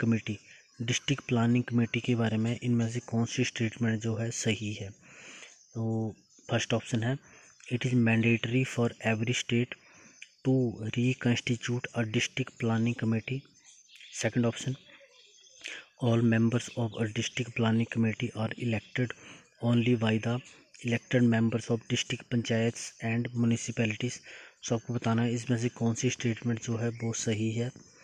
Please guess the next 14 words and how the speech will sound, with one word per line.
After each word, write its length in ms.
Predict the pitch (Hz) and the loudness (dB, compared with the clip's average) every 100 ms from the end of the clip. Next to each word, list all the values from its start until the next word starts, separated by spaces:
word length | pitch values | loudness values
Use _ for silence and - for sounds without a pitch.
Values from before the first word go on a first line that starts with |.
| - - - _ - | -20 -20 -20 _ -8
तो 140 | 120 120 127 | -4 -2 -4
इसकी 280 | - 131 | -4 -2
जो 140 | 120 113 | 0 0
है 180 | 120 127 - - - - | -2 -4 -10 -20 -20 -4
फर्स्ट 480 | 127 - - - - _ - - _ - - | -4 -4 -8 -14 -16 _ -20 -20 _ -6 0
ए 100 | 139 | 0
स्टेटमेंट 480 | - 123 113 120 113 | 2 0 0 0 2
जो 120 | 113 | 2
है 120 | 113 | 0
वो 140 | 117 120 | 0 -2
सही 320 | - 113 113 | -2 -2 0
रहेगी 360 | 110 107 107 113 | -2 -2 -2 -2
only, 340 | 107 107 139 - - - - - 113 | -2 -2 -6 -8 -16 -20 -20 -12 -10
सेकंड 520 | - 113 120 120 120 | -2 -2 0 0 0